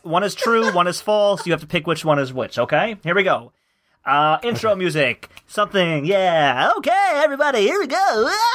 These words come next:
Speaker 1: Whoa, fun times. Ready? Kane.
Speaker 2: I like Tom's announcer, yes.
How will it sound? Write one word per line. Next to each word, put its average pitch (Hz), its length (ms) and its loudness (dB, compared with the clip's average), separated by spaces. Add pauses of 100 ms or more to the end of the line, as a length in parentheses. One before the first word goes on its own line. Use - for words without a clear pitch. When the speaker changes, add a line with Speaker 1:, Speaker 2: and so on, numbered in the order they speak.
(160)
Speaker 1:
Whoa, 190 460 -2
fun 370 360 -4
times. 170 800 -2 (1200)
Ready? 226 320 2 (140)
Kane. 214 460 0 (640)
Speaker 2:
I 156 100 2
like 294 220 0
Tom's 190 340 0
announcer, 104 420 -2
yes. - 380 -2